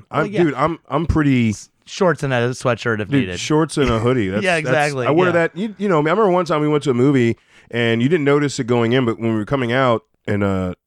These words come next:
Speaker 1: we were all just chilling, talking about the movie after, after we watched it, and, uh,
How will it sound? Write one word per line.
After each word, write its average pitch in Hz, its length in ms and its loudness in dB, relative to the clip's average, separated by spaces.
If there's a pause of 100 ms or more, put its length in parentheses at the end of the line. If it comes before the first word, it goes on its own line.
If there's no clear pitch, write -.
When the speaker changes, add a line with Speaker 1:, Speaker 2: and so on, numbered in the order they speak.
(200)
Speaker 1:
we 110 100 0
were 117 80 2
all 113 100 4
just 104 200 -6
chilling, 120 240 0
talking 113 220 -2
about 104 100 -2
the 101 60 -4
movie 107 300 2
after, 98 480 -2
after 101 160 -4
we 90 120 -4
watched 110 340 -2
it, 95 140 -6 (420)
and, 104 300 0
uh, 90 260 -2